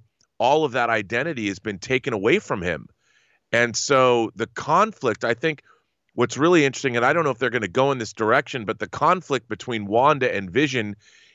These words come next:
is so detrimental to both of them because they're s-, they're each, they're each such a tether on one another in terms of, of keeping their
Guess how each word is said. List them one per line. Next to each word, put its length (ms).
is 180
so 320
detrimental 880
to 160
both 440
of 160
them 240
because 560
they're 160
s-, 220
they're 280
each, 400
they're 240
each 240
such 320
a 60
tether 500
on 220
one 160
another 480
in 160
terms 300
of, 120
of 200
keeping 360
their 300